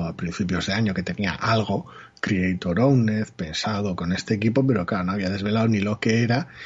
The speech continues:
ni cuándo, ni dónde iba a salir, y pues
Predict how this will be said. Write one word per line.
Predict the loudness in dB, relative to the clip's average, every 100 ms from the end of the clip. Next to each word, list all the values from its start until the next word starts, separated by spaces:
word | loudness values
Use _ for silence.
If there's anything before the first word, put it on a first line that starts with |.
| -18 -10
ni | -2 0 2 0 -2
cuándo, | -4 -2 0 2 2
ni | 2
dónde | 4 4 4
iba | 2 0
a |
salir, | 0 2 4 4
y | 4
pues | 2 -2